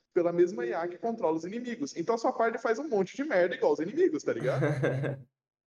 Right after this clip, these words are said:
Speaker 1: Tipo, você quer atacar elemental, um inimigo que tem fraqueza, mas você ataca o grupo,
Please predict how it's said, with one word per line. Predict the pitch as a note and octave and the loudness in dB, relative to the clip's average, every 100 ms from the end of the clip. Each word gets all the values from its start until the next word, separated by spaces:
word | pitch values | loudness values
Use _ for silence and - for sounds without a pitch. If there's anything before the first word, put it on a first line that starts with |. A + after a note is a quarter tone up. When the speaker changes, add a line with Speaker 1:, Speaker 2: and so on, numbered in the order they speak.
| _ _ _ | _ _ _
Speaker 1:
Tipo, | A#3+ | -8
você | - A3 G3+ | -6 -6 -4
quer | A3+ | -4
atacar | A3+ A3 G#3 G#3 | -2 -2 0 2
elemental, | G#3 G#3 G3 F3+ F#3 D#3+ C#3 C3 - | 4 4 2 0 2 2 2 0 -4
um | D3+ E3 E3 | -4 -2 0
inimigo | E3+ E3+ D#3 D#3+ D3+ C3+ C3 | 2 2 2 2 2 2 2
que | - - | 0 -6
tem | C#3+ - D#3 D#3 | -4 0 0 -2
fraqueza, | D3+ E3 - F3+ F#3+ C3 B2+ - B2 | -2 -4 -2 2 4 4 2 0 -6
mas | D3+ D#3 D#3+ - | -2 0 -2 -2
você | F#3+ | 0
ataca | E3 F#3 F#3 F3 | 0 -2 -4 -6
o | |
grupo, | E3 F3+ A3+ - B2+ | -4 -2 -2 -4 -12